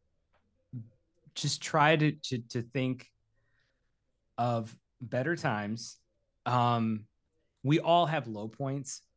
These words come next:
Everyone has a low point. Don't be afraid to communicate with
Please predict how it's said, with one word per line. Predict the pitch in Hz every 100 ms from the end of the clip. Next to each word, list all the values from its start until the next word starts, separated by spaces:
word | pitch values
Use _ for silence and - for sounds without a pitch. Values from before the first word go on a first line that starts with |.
| _
Everyone | 151 160 147 135
has | 117
a |
low | 107 101
point. | 98 131 131 139 _ _ _ _ - -
Don't | 143 165
be | 160 165
afraid | - 135 131 143 143
to | - 120 117
communicate | 123 123 131 131 127 123
with | 131 113 113